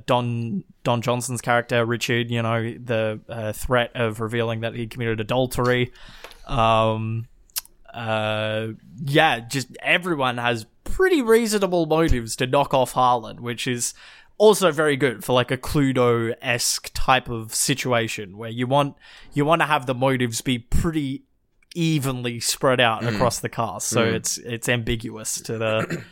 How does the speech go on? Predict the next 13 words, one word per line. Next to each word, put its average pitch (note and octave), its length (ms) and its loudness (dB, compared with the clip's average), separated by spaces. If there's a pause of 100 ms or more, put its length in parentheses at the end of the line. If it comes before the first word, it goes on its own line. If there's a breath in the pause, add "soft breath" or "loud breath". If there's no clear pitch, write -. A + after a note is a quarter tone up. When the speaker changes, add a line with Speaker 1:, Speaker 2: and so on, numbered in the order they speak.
Speaker 1:
<clears throat> - 180 -20
um, A2+ 560 -4
to B2 140 -6
the G#2+ 120 -4
audience. G#2+ 720 -8
Speaker 2:
Did, D3 140 4
like, F#3 180 4
Linda B2+ 300 4
Speaker 1:
Uh, G#3+ 260 6
Speaker 2:
have G3 140 2
a G#3 60 2
good F3+ 380 4 (340)
motive D#3+ 640 0